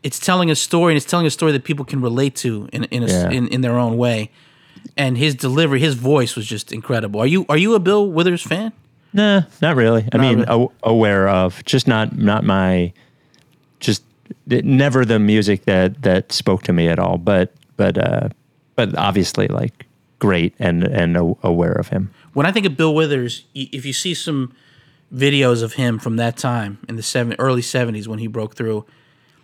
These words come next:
Speaker 1: he was the perfect hybrid of, you know, a singer-songwriter. He was just sitting there on a stool playing guitar, and he had this great band around him,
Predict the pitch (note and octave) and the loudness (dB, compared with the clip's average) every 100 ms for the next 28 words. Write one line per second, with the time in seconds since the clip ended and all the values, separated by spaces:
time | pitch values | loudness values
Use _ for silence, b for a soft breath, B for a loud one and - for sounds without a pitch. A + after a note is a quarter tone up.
0 | b _ _ _ _ - G3+ G#3 E3 - | b _ _ _ _ -8 -2 0 -2 -4
1 | - F#3 F3 C#3+ - D3+ D#3 C#3 B2+ A#2+ | -2 -2 -4 -8 -4 -2 -2 -2 0 -2
2 | A2+ A#2 - b b b b b _ - | -4 -12 -20 b b b b b _ -4
3 | C3+ A#2 - E3 D3+ - D#3+ D3 D3+ D#3+ | -2 -2 -2 0 0 0 0 2 2 0
4 | E3 D3 C3+ C3+ - D3+ C3+ C3+ C3 B2 | 2 2 0 -2 -6 -4 0 2 2 0
5 | - C3+ B2+ C3 B2 A#2 - C3+ C3 A#2+ | 0 0 0 0 -2 -2 -2 0 0 0
6 | G#2+ - A#2+ - A#2+ B2+ G2 F#2+ G2 G#2+ | -4 -4 -4 -4 -2 -2 -4 -8 -8 -10